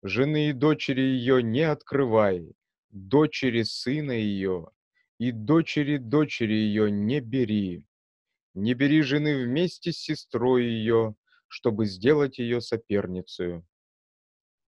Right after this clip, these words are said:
Существующие ныне правила придуманы людьми и часто являются просто бременем, трудновыполнимым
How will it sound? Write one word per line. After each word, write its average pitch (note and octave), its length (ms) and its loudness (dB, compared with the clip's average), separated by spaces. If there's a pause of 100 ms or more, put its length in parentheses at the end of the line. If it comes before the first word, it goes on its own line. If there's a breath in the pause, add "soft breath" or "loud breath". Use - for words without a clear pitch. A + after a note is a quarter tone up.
(100)
Существующие D#3+ 1200 0
ныне B2+ 320 -2
правила B2 560 2
придуманы A#2 580 -2
людьми A2 680 -2 (580)
и A2 120 -8
часто A3 340 2
являются C#3+ 600 2
просто C3 460 0
бременем, G2+ 840 0 (440)
трудновыполнимым C#3 1400 0